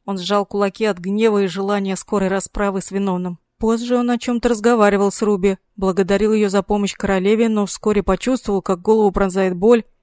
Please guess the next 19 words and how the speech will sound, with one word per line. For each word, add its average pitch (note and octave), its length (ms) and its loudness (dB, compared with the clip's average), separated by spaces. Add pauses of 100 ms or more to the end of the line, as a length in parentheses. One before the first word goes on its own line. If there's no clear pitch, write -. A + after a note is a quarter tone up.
и G3+ 80 -6
всё G3+ 180 0
меркнет F#3+ 380 -2
перед F#3+ 180 -2
глазами. F#3 540 -2 (140)
Пошатываясь, A3+ 840 -2
Лаус G3 400 0
поднялся F#3 580 -4
на F#3 200 -2
ноги. F3+ 300 -6 (140)
К - 80 -20
счастью, A#3 560 0
ни G#3+ 100 2
ноги, G#3 360 0
ни F#3+ 180 0
руки G#3 300 0
связаны F#3+ 460 0
не G3 200 0
были. G#3 280 2